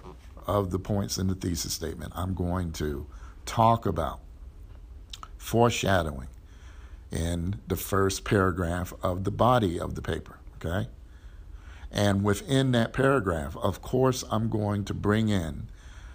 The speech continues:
a quoted example from the story that exemplifies foreshadowing. And then, in my own words, I'm going to talk about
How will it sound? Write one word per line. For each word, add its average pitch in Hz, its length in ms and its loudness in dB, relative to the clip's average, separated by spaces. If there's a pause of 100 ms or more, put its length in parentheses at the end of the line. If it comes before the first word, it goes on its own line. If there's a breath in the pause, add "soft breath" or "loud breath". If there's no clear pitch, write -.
(180 loud breath)
a 90 100 -2
quoted 127 540 4
example 131 640 0
from 120 480 2
the 131 100 0
story - 540 0 (800 soft breath)
that 101 320 2
exemplifies 107 1000 0
foreshadowing. - 800 -2 (960 loud breath)
And 95 180 2
then, 135 480 4
in 101 140 2
my 95 180 4
own 117 320 0
words, 92 540 0 (300)
I'm 85 180 -2
going 92 360 -2
to 98 100 -8
talk 113 400 0
about 78 340 -2